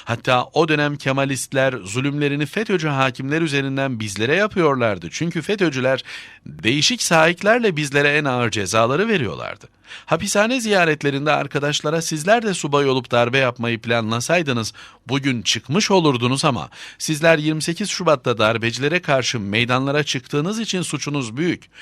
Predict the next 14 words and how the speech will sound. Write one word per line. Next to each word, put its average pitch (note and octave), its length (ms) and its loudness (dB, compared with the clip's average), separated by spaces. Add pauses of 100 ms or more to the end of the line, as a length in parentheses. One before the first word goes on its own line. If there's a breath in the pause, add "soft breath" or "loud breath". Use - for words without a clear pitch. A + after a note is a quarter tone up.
(400 loud breath)
Bir A#3 80 -2
de G3+ 320 4
bizim F#3 260 -4
cenahı C3 400 2
biliyorsunuz, B2 600 -2 (300 soft breath)
kasabın F#3+ 540 0
bıçağını D3 420 0
yalamayı B2 460 0
sever. G2 460 -6 (320 loud breath)
Yarın E3 340 2
fetÖ'cüler B2+ 580 2
tek - 280 -6
tek G#2 200 -6
çıkar C#3+ 380 -2